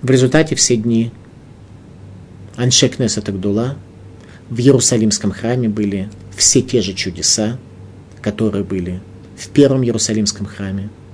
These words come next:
до смерти Шимона Цадика, до начала греческого завоевания.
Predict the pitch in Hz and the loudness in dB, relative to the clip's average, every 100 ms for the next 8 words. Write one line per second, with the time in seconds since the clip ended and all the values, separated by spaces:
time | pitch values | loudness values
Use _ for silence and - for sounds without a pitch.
0 | - - - - - - - - - - | -20 -20 -20 -20 -20 -20 -20 -20 -20 -20
1 | - 123 127 151 - 147 139 131 120 - | -6 2 6 6 6 6 4 4 -2 0
2 | 110 101 90 - 110 107 104 104 98 - | 2 0 0 -2 -2 -2 -6 -8 -10 -14
3 | - - - - - - - 110 107 117 | -20 -20 -20 -20 -20 -20 -8 -2 2 2
4 | 101 - 123 120 117 120 - - - 92 | 2 0 0 0 -2 -6 -16 -14 -8 -4
5 | 87 78 - - 95 85 90 - - 87 | -4 -6 -6 -6 -6 -12 -14 -16 -8 -6
6 | 90 90 76 73 73 | -4 -6 -10 -14 -18